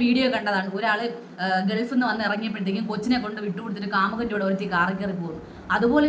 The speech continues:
ചെയ്യുന്ന എത്ര പേരുണ്ട്. ഇത് അവരെ ഭർത്താവ് മരിച്ചുപോയി, അവരെ എല്ലാ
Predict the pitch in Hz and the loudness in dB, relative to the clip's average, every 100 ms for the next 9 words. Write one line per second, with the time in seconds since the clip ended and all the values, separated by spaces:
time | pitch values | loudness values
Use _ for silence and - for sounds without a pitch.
0 | 294 254 247 185 240 254 208 190 185 175 | 2 0 0 -2 -2 -2 -2 -2 0 0
1 | - - - 196 269 269 262 208 190 240 | -4 -12 -4 2 4 4 2 0 2 2
2 | 269 233 208 - 220 190 175 175 262 311 | 4 2 0 -4 -2 -2 -2 -2 0 2
3 | 240 233 240 320 | 2 2 2 2